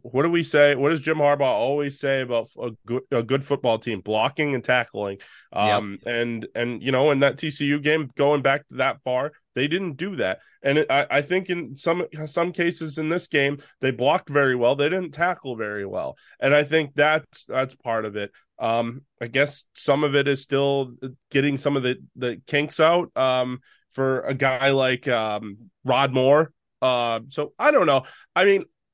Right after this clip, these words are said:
Speaker 1: I think it's teachable. I think there are mistakes that, that can be correctable. Do you wanna do, be correcting those, uh, when it comes to Penn State on November, was it eleventh or something like that, mid-November?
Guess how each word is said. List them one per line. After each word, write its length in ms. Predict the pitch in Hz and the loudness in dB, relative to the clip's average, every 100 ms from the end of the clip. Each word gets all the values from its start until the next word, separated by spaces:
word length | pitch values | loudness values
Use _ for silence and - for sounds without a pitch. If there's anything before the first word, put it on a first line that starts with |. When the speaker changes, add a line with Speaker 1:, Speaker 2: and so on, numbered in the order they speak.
| _ - | _ -2
Speaker 1:
I 140 | 170 | -2
think 240 | 147 190 | 0 0
it's 180 | 151 135 | -2 -4
teachable. 500 | - 147 143 147 143 | -2 -2 -2 0 0
I 140 | 131 131 | 0 -2
think 180 | 139 | -4
there 120 | 139 135 | -4 -4
are 40 | |
mistakes 520 | 127 - 131 131 - 123 | -4 -4 -2 -2 -6 -4
that, 180 | 127 - _ 139 | -2 -2 _ -6
that 200 | 131 - | -6 -4
can 100 | 123 | -4
be 120 | 113 | -4
correctable. 600 | 120 110 135 156 160 175 _ _ _ _ _ _ | -2 -2 -2 -2 -2 -2 _ _ _ _ _ _
Do 80 | 123 | -2
you 140 | 127 | 0
wanna 320 | 123 131 139 120 | 2 2 2 0
do, 200 | 110 - | -2 -6
be 280 | 120 131 123 | -4 -2 0
correcting 540 | 135 127 139 143 139 | 2 2 2 0 2
those, 420 | 139 147 151 139 - | 4 4 2 -4 -4
uh, 260 | 127 123 120 | 0 2 0
when 160 | 123 | -2
it 120 | 123 | -6
comes 300 | - 131 127 | -6 -6 -6
to 100 | 131 | -6
Penn 260 | - 139 127 | -2 -2 -2
State 420 | - 123 151 - | -2 0 2 0
on 360 | 131 127 123 - | -2 -2 -6 -6
November, 720 | 131 123 127 135 135 131 127 | -2 0 0 0 0 -2 -4
was 300 | 113 127 113 | -6 -6 -6
it 80 | 107 | -6
eleventh 480 | 101 113 123 123 127 | -2 -2 0 -2 -4
or 200 | 117 131 | -6 -6
something 240 | 139 120 | -6 -2
like 160 | 127 127 | -2 2
that, 220 | 131 - | 0 0
mid-November? 720 | 123 135 127 127 123 143 | -4 -4 -4 -2 -2 -2